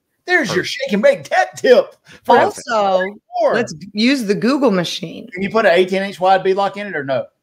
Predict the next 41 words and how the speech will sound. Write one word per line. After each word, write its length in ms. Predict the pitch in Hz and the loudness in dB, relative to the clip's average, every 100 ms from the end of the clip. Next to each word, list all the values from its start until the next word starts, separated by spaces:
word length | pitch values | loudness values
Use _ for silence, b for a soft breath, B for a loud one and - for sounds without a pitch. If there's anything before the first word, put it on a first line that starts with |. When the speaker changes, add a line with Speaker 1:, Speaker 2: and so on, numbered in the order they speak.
| _ | _
Speaker 2:
You 120 | 160 | -6
can. 320 | 160 170 185 175 | -2 2 2 2
You 140 | 156 | -2
just 120 | 139 | 0
gotta, 220 | 165 147 | 0 0
you, 240 | 123 147 151 - | 0 -4 -6 -4
where 200 | 147 131 | -4 -2
the, 160 | 117 | -4
where 160 | - 147 | -2 -4
the 100 | 123 | -4
flaps, 480 | - 151 160 - - | -2 0 0 -2 -8
you 60 | |
just 100 | 123 | -8
gotta 180 | 139 117 | -6 -6
kinda 220 | - 135 | -6 -8
fold 240 | 113 139 135 | -4 -4 -4
'em 80 | 135 | -4
over, 140 | 175 | -4
Speaker 3:
Mine 100 | 180 | -4
Speaker 2:
put 140 | 131 | -4
Speaker 3:
is 80 | 120 | -4
Speaker 2:
another 180 | 135 135 | -4 -4
Speaker 3:
shit. 180 | - 190 | -4 -4
Speaker 2:
small 180 | 139 135 | -4 -4
piece 180 | 131 - | -10 -16
of 60 | |
cardboard, 460 | - 143 131 139 139 _ | -8 -8 -6 -6 -6 _
cardboard 400 | 147 139 131 139 | -8 -6 -6 -8
on 80 | 131 | -8
the 80 | 120 | -10
top, 400 | 135 143 - _ _ _ _ | -8 -6 -8 _ _ _ _
fold 260 | - 147 135 | -2 -2 0
her 100 | 135 | -2
over, 340 | 135 139 147 b b | -2 -4 -6 b b
nice 320 | 110 131 131 | -2 -2 -2
little 160 | 139 131 | -8 -10
tape 320 | - 143 147 | -6 -6 -6
job. 360 | 131 131 139 139 _ _ - | -6 -4 -6 -10 _ _ -4
Speaker 1:
Right 240 | 139 170 185 | 2 2 2
now, 560 | 185 208 208 208 - 160 | 2 2 0 -4 -12 -6
everyone 720 | 156 180 175 175 180 185 | -2 -2 -2 -4 -6 -8